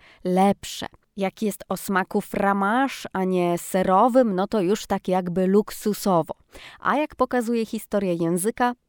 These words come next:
zupełnie niepotrzebnie. I to już wszystko w tej garstce ciekawostek językowych. Na koniec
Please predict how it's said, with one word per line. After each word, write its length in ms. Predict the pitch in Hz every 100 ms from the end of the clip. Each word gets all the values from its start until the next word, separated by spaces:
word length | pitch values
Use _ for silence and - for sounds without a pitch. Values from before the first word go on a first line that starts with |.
| -
zupełnie 560 | 262 269 - 160 175 180
niepotrzebnie. 760 | 208 247 - - 247 170 165 - _ _ - - - -
I 80 | 240
to 100 | 294
już 220 | 285 -
wszystko 480 | - 262 269 - 185
w 60 |
tej 180 | - 165
garstce 640 | 175 175 - - - 175 165
ciekawostek 640 | 196 185 185 202 - -
językowych. 760 | 190 180 180 - 160 - - - 349
Na 140 | 190 175
koniec 500 | 240 262 262 254